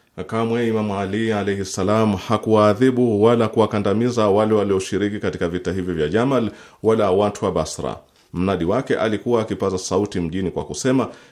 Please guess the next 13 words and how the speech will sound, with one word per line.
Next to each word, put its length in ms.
"Kila 280
mtu 340
aliyekimbia 840
medani 540
ya 180
vita 440
hatutafutwa 960
wala 340
kuandamwa 800
wala 460
kufuatwa. 880
Hatuna 320
tatizo 540